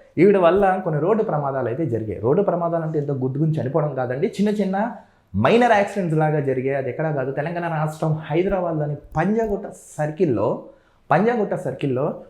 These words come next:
ఈవిడ హోర్డింగ్స్ పెట్టారు. So ఈ వేదం సినిమా ప్రమోషన్లో భాగంగా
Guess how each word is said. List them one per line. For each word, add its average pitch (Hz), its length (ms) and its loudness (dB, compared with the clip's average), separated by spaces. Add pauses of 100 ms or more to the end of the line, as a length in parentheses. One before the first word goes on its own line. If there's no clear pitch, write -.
(340)
ఈవిడ 156 200 6
హోర్డింగ్స్ 165 560 2
పెట్టారు. 139 420 -2
So 185 300 4 (200)
ఈ 131 40 -2
వేదం 147 320 0
సినిమా 147 220 -2
ప్రమోషన్లో 135 440 -4
భాగంగా 120 480 -2